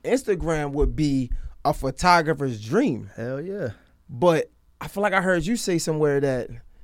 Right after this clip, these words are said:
Speaker 1: that was kinda the opposite, 'cause now you, like, kinda giving your work away for free.
Speaker 2: It killed the business aspect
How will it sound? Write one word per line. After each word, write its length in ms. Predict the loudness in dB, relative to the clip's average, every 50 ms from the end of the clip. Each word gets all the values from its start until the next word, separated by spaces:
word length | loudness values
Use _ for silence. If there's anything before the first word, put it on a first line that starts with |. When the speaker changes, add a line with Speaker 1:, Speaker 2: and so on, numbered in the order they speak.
| -20 -20 -20 -20 -20 -20 -4 0
Speaker 1:
that 180 | 2 4 4
was 140 | 4 2 0
kinda 280 | -2 -2 -2 -2 -2 -2
the 140 | -4 -4 -2 0
opposite, 440 | 2 2 2 0 -2 -4 -4 -4 -4
'cause 140 | -4 -4
now 220 | -2 0 0 0 0
you, 100 | 0 -2
like, 240 | -2 -4 -4 -6 -8
kinda 320 | -8 -6 -6 -4 -6 -6
giving 460 | -8 -4 2 2 4 4 4 2 0
your 240 | 2 2 0 0 0
work 240 | -2 -6 -6 -6 -6
away 180 | -6 -6 -6
for 140 | -6 -8 -10
free. 320 | -12 -10 -10 -10 -10 -12 -14 _ _ _ _ _ _ _ _ _ -4
Speaker 2:
It 180 | -4 -4 -2
killed 280 | -2 0 0 0 0 -2
the 80 | -2
business 580 | 0 2 4 4 2 2 -2 -4 -6 -8 -12 -14 -10
aspect 560 | -8 -6 -6 -6 -8 -8 -8 -8 -8 -8 -10